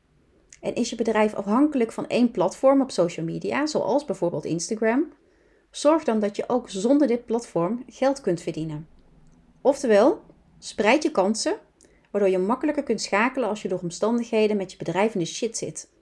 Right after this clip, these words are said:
Denk in kansen in plaats van onmogelijkheden. Je kan overal geld mee verdienen als je je ogen maar open houdt. En dan, wat mij betreft, de allerbelangrijkste factor voor succes. En dat is mindset.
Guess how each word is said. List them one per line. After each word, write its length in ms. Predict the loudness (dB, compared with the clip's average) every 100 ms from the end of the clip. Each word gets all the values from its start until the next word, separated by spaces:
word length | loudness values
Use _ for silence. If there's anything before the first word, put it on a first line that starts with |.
| _ _ _ _ _ _ _ 4
Denk 180 | 4 4
in 140 | 0
kansen 360 | 4 4 4 0
in 60 |
plaats 240 | 2 2 0
van 120 | -4
onmogelijkheden. 840 | -2 -2 -4 -8 -8 -8 -8 -12 _ _ _ -12
Je 80 | -4
kan 220 | -4 -4 _ 4
overal 460 | 6 6 4 2
geld 240 | 4 2 4
mee 200 | 2 2
verdienen 460 | 2 2 0 -2 -8 _ _ _ 2
als 240 | 2 4
je 60 | 2
je 100 | 4
ogen 220 | 4 2
maar 140 | -2
open 220 | -4 -6
houdt. 380 | -10 -12 -16 -20 _ _ _ _ _ _ _ _ -2
En 140 | 2
dan, 240 | 4 4
wat 120 | 2 2
mij 220 | 2 2
betreft, 360 | 0 0 0
de 100 | -4 -8 _
allerbelangrijkste 960 | 6 6 6 4 4 4 2 0 -2 -6
factor 480 | -2 -2 -2 -2 -2
voor 160 | -4
succes. 680 | -4 -2 -2 0 -4 -6 _ _ _ -8
En 60 |
dat 80 | -8
is 80 | -6
mindset. 720 | 0 2 0 -2 -8 -10 -18